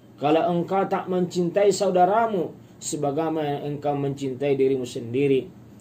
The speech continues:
Artinya apa? Kalau hari ini kita sakit, kita rasa lapar. Oleh karena itu, jangan biarkan saudara, tetangga, kerabat kita kelaparan.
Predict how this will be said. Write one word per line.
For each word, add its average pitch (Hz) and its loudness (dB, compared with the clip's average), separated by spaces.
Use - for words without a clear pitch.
Artinya 175 0
apa? 170 -2
Kalau 185 2
hari 196 6
ini 196 0
kita 202 0
sakit, 196 0
kita 170 -4
rasa 156 0
lapar. 151 0
Oleh 220 4
karena 170 0
itu, 180 -2
jangan 190 0
biarkan 151 2
saudara, 147 2
tetangga, 147 -6
kerabat 139 0
kita - -6
kelaparan. 127 -2